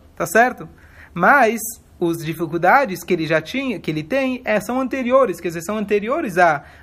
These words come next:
um ano ou dois anos que ele vai passar com aquele professor. Então, se ele consegue, se ele tem a possibilidade, a oportunidade de apontar o dedo e culpar alguém, vai ser o seu pai e sua mãe. E, desse jeito, ele já tem uma desculpa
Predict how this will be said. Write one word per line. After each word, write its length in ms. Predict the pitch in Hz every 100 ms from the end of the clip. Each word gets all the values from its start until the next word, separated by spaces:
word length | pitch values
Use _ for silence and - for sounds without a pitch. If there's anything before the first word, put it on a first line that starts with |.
| -
um 180 | 180 196
ano 200 | 214 196
ou 60 | 175
dois 280 | 202 190
anos 180 | 196 196
que 60 | 190
ele 80 | 170
vai 100 | 170
passar 640 | 160 - 185 156 143 -
com 100 | -
aquele 240 | 156 170 160
professor. 580 | 147 151 139 139 117 - - - - -
Então, 240 | 127 156
se 180 | 151 -
ele 140 | 160 147
consegue, 640 | 143 - 226 254 180 131
se 120 | -
ele 120 | 143
tem 180 | 135 220
a 80 | 208
possibilidade, 880 | - 165 175 151 147 185 208 135 135
a 80 | 143
oportunidade 720 | - 151 156 147 180 208 156
de 100 | 147
apontar 800 | - 139 190 202 135 - - -
o 80 | 147
dedo 280 | 156 202 147
e 40 |
culpar 320 | - 147 185
alguém, 480 | 196 226 254 220 233 - -
vai 140 | 175 160
ser 240 | - 196
o 60 | 160
seu 180 | - 143
pai 420 | - 170 143 151 - -
e 160 | 147 151
sua 260 | - 151 135
mãe. 280 | 117 117 127 - _
E, 300 | 190 233 285 196
desse 320 | 156 160 202
jeito, 240 | 220 269
ele 100 | 202
já 120 | 185 190
tem 120 | 202
uma 140 | 190
desculpa 640 | 170 165 254 247 185 190